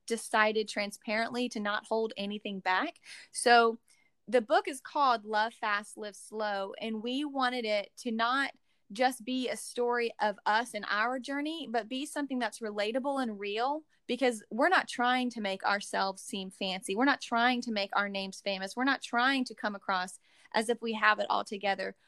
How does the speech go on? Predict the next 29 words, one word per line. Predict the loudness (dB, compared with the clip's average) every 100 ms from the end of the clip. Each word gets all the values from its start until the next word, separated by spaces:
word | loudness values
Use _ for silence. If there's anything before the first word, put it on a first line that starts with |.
| _ -2
We're | 0
just | 0 0
trying | 0 2
to |
come | -2 -4
across | -2 0 0 0 -2
as | -2 -2 -4 -12 _ -14
desperate | 2 2 2 -4 -2 0 0 -6 _ _
people | -6 -2 0 -2
in | -2 -4
love | 2 4 4 2
with | -6 -6
God, | -4 0 0 0 -4
trying | -6 -4 -4 -4
to | -6
live | -4 -6 -8 -14 _
out | -2 -2 -4 -10 _ _ _ _
his | -8 -6
way, | -4 -4 -6 -8
trying | 0 0 0
to | 0 -2 -6 _
be | 2 4
more | 4 2 0
like | -2 -2
Jesus, | -6 -6 -6
trying | -4 2 4 4 0 -2
to | -2 -2 -6 -16 _ 0
live | 10 12 12 8 2 -14 -20 _ -12
slow | -8 2 4 6 4